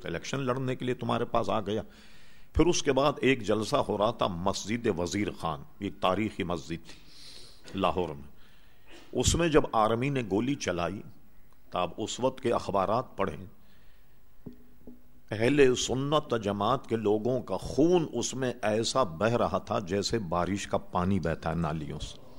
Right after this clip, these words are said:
اتنا خطرناک وہ منظر تھا۔ پھر اس کے بعد کیا ہوا، لوگ گرفتار کر لیے گئے، تقریباً سارے علماء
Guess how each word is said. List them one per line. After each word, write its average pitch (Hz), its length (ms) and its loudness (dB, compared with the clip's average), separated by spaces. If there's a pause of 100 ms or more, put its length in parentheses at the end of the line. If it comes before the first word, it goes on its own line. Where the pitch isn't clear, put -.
(760)
اتنا 101 400 0 (920)
خطرناک 104 680 2
وہ 95 120 0
منظر 85 420 -4
تھا۔ - 120 -14 (760)
پھر 180 120 4
اس - 160 2
کے 135 100 2
بعد 117 280 4
کیا 127 120 2 (100)
ہوا، 90 300 -4 (240)
لوگ 104 280 2
گرفتار 95 420 4
کر 98 160 -2
لیے 95 320 0
گئے، 78 200 -6 (540)
تقریباً 175 500 4
سارے 143 360 6
علماء 120 360 6